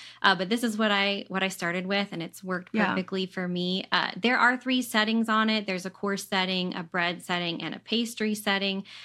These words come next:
Speaker 1: I pretty much keep it on the bread setting most of the time. And then if I'm doing a quick bread, something like a cookie or a cake, then I'll turn it to the pastry setting.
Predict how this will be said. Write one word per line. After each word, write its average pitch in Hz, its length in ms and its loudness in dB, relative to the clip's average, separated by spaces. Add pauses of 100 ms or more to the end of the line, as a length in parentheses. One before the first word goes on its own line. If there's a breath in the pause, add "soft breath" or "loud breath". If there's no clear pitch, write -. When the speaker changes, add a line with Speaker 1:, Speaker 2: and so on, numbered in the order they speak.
(140 loud breath)
Speaker 1:
I 185 160 8
pretty 254 400 2
much 311 300 2
keep 240 240 0
it 226 80 4
on 208 160 4
the 190 60 2
bread 175 320 0
setting 220 460 2
most 185 260 -2
of 190 60 -8
the 202 80 0
time. 208 440 2 (380 loud breath)
And 202 160 4
then 214 100 6
if 208 140 -2
I'm 196 300 2 (180)
doing 196 560 2
a 175 400 0
quick - 320 -2
bread, 185 280 0
something 185 320 -2
like 180 160 -4
a 180 80 -4
cookie 208 380 -2
or 175 140 -2
a 156 80 -4
cake, 233 400 -2
then 180 160 0
I'll 175 120 2
turn 170 220 -4
it - 160 -4
to 175 100 -6
the 165 100 -6
pastry - 480 -6
setting. - 480 -4